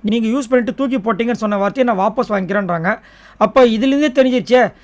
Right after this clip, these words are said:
நீங்க வந்துட்டு நாமினேஷன்ஸ்க்கு எடுத்து வச்ச விஷயங்கள் வந்து தப்பா போச்சுன்னு அப்படின்னு இவங்க சொல்றாங்க. ஆனா, அவங்க என்ன சொன்னாங்கன்னா, "நீங்க வந்து யூஸ் பண்ணிட்டு தூக்கி போட்டங்கன்றதை நான் எடுத்துடுறேன், ஆனா நீங்க பண்ண விஷயங்கள், நீங்க என்ன சொல்றீங்கன்னா, நான் வந்து ஹர்ட் ஆனேன், அதனால வந்துட்டு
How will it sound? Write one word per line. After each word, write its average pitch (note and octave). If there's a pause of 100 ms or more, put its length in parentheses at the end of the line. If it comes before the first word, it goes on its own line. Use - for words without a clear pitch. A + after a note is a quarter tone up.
நீங்க A#3+
வந்துட்டு B3
நாமினேஷன்ஸ்க்கு A#3+
எடுத்து A3+
வச்ச G3+
விஷயங்கள் A#3+
வந்து A3
தப்பா A3
போச்சுன்னு F#3+ (280)
அப்படின்னு B3+
இவங்க B3+
சொல்றாங்க. A#3 (380)
ஆனா, G#3
அவங்க B3+
என்ன C4
சொன்னாங்கன்னா, A#3 (360)
"நீங்க G#3+
வந்து C#4
யூஸ் G#3+
பண்ணிட்டு B3+
தூக்கி C4
போட்டங்கன்றதை A3+
நான் A#3
எடுத்துடுறேன், G#3 (360)
ஆனா A#3
நீங்க A#3
பண்ண B3+
விஷயங்கள், A#3+ (460)
நீங்க C#4
என்ன C#4+
சொல்றீங்கன்னா, C4
நான் A#3+
வந்து A#3+
ஹர்ட் B3
ஆனேன், A3
அதனால B3
வந்துட்டு A3+